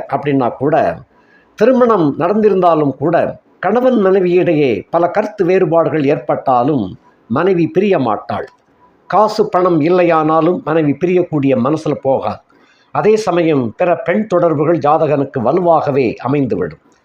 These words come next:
அழகு தேவதையாக மனைவி அமைவாள்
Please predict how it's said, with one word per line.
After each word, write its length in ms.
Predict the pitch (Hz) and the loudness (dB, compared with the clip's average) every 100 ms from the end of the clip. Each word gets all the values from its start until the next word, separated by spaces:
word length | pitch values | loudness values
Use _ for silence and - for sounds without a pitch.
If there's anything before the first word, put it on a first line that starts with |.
| _ _ _ - | _ _ _ -4
அழகு 340 | 143 214 214 151 | 0 2 0 2
தேவதையாக 720 | 196 214 214 208 214 214 226 | 2 4 4 4 4 2 0
மனைவி 360 | 175 180 180 170 | 2 2 2 2
அமைவாள் 520 | 139 156 113 110 214 | 2 0 2 0 -2